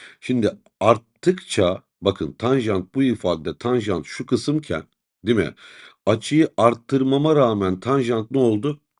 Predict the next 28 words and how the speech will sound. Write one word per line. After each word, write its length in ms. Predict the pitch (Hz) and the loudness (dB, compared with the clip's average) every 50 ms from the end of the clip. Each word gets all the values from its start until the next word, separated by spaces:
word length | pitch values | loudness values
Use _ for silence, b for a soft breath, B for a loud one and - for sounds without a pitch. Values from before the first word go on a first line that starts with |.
| _ _ _ _ _ _ _ _ _ _ _ _ _ | _ _ _ _ _ _ _ _ _ _ _ _ _
Azaldı 440 | 98 98 90 92 98 101 113 131 151 | -2 -2 0 0 0 0 0 0 -2
mı? 180 | 120 80 - _ _ _ _ - _ | -4 -4 -6 _ _ _ _ -16 _
Aşağı 340 | - 76 - - 120 113 113 | -12 -10 -8 -4 -4 0 0
negatif 360 | 104 87 98 98 - - - | 0 0 0 -2 -4 -4 -2
olarak 340 | 107 90 80 69 65 - - | -2 0 0 -4 -8 -10 -14
indi. 320 | 65 64 58 - - - _ _ _ _ _ - | -16 -16 -16 -18 -20 -20 _ _ _ _ _ -2
Değil 120 | 110 139 | 0 2
mi? 140 | 143 98 71 B B B B B B B B - | 2 0 0 B B B B B B B B -2
Ama 160 | 98 117 127 | 0 2 2
normalde 680 | 120 110 120 143 156 156 156 139 - - 87 92 95 - B B B B B B B B | 2 2 0 0 0 2 2 0 0 0 -4 -4 -6 -10 B B B B B B B B
açıyı 440 | - 120 123 - - 151 151 147 143 - | -2 -2 -2 -2 0 0 2 2 0 0
arttırdıkça 1000 | - 104 113 110 - _ - 139 131 123 120 160 156 - - - 110 101 117 131 - _ _ _ B B B B B B | -2 -2 -2 -2 -4 _ -4 -2 -2 -2 -4 -8 -8 -8 -2 0 2 2 2 0 -4 _ _ _ B B B B B B
tanjantın 600 | - 110 120 139 135 131 135 131 123 131 139 127 - | -2 0 2 2 2 2 2 0 0 -2 -6 -4 0
artması 420 | - 104 104 - - 117 117 - 120 | 0 0 0 0 -4 -6 -4 0 0
gerekmiyor 420 | 120 131 147 143 - 156 160 156 | 2 2 0 0 -2 -2 -2 0
muydu? 300 | 127 101 85 76 76 - - | 0 -2 -4 -4 -6 -4 0
Artan 320 | 90 95 98 - 123 123 | 0 0 2 2 0 -2
fonksiyon 380 | 113 - 127 123 117 - 127 123 | 0 -2 -4 -4 -2 -2 -2 -2
özelliği 460 | 120 104 117 117 117 120 120 117 113 | 0 0 0 0 0 0 -2 -4 -4
bu 100 | 107 104 | -4 -2
değil 200 | 117 143 151 127 | -2 0 0 -2
mi? 240 | 90 76 67 73 - B B B B B B B | -2 -4 -6 -8 -12 B B B B B B B
Ama 240 | - 113 127 135 127 | 0 2 2 2 2
açıyı 420 | - 110 104 - - 147 143 143 - | 2 0 -2 -2 -2 -2 -2 0 2
arttırdıkça 840 | - 110 120 113 - - - 139 135 127 156 156 147 - - 123 120 123 | 2 2 2 2 0 -2 -2 -2 0 0 -4 -6 -6 -2 0 0 0 0
sırf 400 | 120 - - - - 175 151 - | -2 -8 -4 -4 -2 -2 -2 -6
sıçramadan 1080 | - - - 139 - - - 123 120 120 120 123 113 117 131 135 139 131 117 95 - | -8 -2 -2 -2 0 0 0 0 0 0 0 -2 0 0 0 2 0 0 -2 -4 0
dolayı 560 | - 120 135 127 104 90 87 92 113 147 165 | 2 4 4 4 4 4 4 4 4 4 2